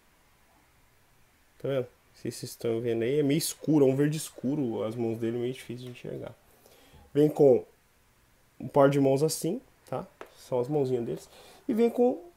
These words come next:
mais um assim, ó, tá? Tá vendo? Nesse esquema aqui, ó. Beleza. Não sei se vocês deram pra enxergar tudo. Aí ele vem com o punhal, tá? Ó. Punhalzinho dele.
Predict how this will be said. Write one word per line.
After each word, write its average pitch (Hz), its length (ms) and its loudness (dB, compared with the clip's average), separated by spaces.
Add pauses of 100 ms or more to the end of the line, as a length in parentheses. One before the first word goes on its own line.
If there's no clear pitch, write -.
(360)
mais 190 240 0
um 208 100 2
assim, 170 320 -4
ó, - 40 -10 (220)
tá? 117 120 -8
Tá - 960 -20
vendo? 131 160 -4 (1200)
Nesse 117 220 -10
esquema 107 420 -6
aqui, - 180 -18 (1500)
ó. - 60 -12 (280)
Beleza. 117 380 0 (480)
Não 127 200 -2
sei 120 140 -4
se - 80 -10
vocês 123 260 -8
deram 117 200 2
pra 127 100 -6
enxergar 120 320 -2
tudo. 165 240 -6 (460)
Aí 160 80 2
ele 190 100 6
vem 185 160 6
com 185 160 2
o 160 60 4
punhal, 147 560 2 (160)
tá? 131 120 0
Ó. 135 120 -4 (1900)
Punhalzinho 117 560 0
dele. 139 300 -2